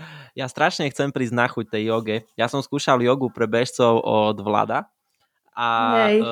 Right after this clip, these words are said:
Speaker 1: to bola moja prvá ever v živote a bolo to akože, e, nenudil som sa. Dobre, malo to pätnásť minút.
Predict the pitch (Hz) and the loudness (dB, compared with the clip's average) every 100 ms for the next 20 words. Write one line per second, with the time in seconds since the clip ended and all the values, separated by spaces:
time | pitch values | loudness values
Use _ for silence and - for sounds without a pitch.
0 | 117 127 120 120 120 120 117 113 110 143 | -4 -6 -4 -2 0 0 0 -2 -2 -2
1 | 151 139 131 123 127 131 131 127 123 123 | 0 2 0 0 -4 0 0 0 -4 -10
2 | 120 127 127 120 127 117 - 110 113 110 | -8 -4 -4 -4 -4 -4 -6 -2 0 2
3 | 107 107 104 110 120 113 117 107 107 113 | 2 0 -2 0 0 2 2 2 2 -2
4 | 107 110 107 _ - - _ _ _ 117 | 2 2 0 _ -20 -20 _ _ _ 0
5 | 120 - 135 147 185 226 127 117 113 117 | 0 0 0 2 4 4 4 4 4 0
6 | 110 - 107 127 117 113 120 107 107 104 | -2 -4 0 0 0 0 -2 -2 -6 -6
7 | 117 - 107 101 107 104 107 | -8 -6 -10 -8 -6 -4 -6